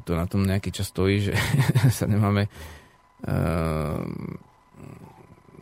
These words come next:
v podstate nemáme ujasnené, že čo tam bude výtvarne, ináč ten základ časníka je stály. A len z času na čas sa zmení niečo v nejakom mene, že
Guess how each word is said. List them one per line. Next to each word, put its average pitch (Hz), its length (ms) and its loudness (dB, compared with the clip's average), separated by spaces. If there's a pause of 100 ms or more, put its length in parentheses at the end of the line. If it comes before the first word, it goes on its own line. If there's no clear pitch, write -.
(100)
v 117 120 -16
podstate 78 560 -4
nemáme 90 440 0
ujasnené, 82 480 0
že 107 140 -6
čo 95 160 -4
tam 90 220 -2
bude 87 200 -2
výtvarne, 104 520 0
ináč 95 360 -2
ten 85 420 -2
základ 101 380 -2
časníka 101 520 -2
je 76 80 0
stály. 90 360 2 (800)
A 95 320 6
len 113 280 4
z - 80 2
času 117 220 4
na 95 120 6
čas 107 160 0
sa 101 100 -2
zmení 98 300 4
niečo 92 300 2
v 87 160 -2
nejakom 87 240 0
mene, 90 300 4
že 90 180 -2